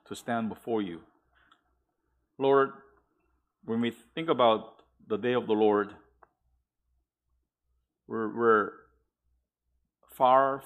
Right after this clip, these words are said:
from being prepared. We, we believe that we shall stand before you uncondemned, received,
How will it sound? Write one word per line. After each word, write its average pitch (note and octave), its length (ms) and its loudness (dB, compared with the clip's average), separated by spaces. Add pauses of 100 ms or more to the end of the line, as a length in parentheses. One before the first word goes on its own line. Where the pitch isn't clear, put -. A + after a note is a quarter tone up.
from A#2 200 -6
being A2 220 -6
prepared. G2+ 680 -6 (2250)
We, A2+ 280 -2
we A#2+ 120 -6
believe C3 400 -2
that G#2 260 -2
we A2+ 140 -4
shall A#2 200 -4
stand B2+ 360 -8
before A#2+ 340 -8
you G2+ 260 -6 (840)
uncondemned, C3 840 -6 (1400)
received, D3 680 -6